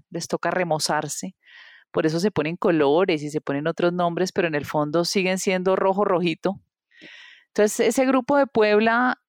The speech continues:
es la misma estrategia de atrás, ahora con otro branding, es sen-, sencillamente eso.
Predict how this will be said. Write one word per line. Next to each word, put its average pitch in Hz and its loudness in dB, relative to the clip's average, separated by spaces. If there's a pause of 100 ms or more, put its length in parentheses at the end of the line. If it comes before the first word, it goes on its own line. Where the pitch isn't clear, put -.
(180)
es 214 0
la 240 2
misma 311 0
estrategia 220 0
de 247 2
atrás, 233 -2 (180)
ahora 190 0
con 196 -2
otro 185 0
branding, 185 -2 (680)
es 165 -10
sen-, 220 0
sencillamente 214 0
eso. 180 -4